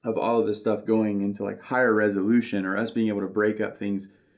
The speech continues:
into smaller and smaller pieces, because now to pull this podcast off, we have to work on the same thing,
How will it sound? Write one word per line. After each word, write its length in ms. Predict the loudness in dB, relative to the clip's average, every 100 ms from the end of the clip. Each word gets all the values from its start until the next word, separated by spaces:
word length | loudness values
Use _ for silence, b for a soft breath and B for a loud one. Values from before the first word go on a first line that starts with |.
| b
into 240 | -2 0 0
smaller 440 | 0 0 2 0
and 120 | -2
smaller 300 | -4 -6 -8
pieces, 500 | -6 -2 -2 0 -2
because 360 | -4 -2 -2 0
now 400 | 0 2 0 -4 B B _
to 80 | -10
pull 240 | 0 2
this 120 | 2
podcast 640 | 0 -2 -2 -2 -4 -6 -6
off, 240 | -8 -8 b b b b
we 120 | 0 2
have 160 | 0
to 80 | -2
work 200 | -2 -2
on 120 | -4
the 80 | -4
same 320 | -2 2 2
thing, 360 | 0 -6 -10 -14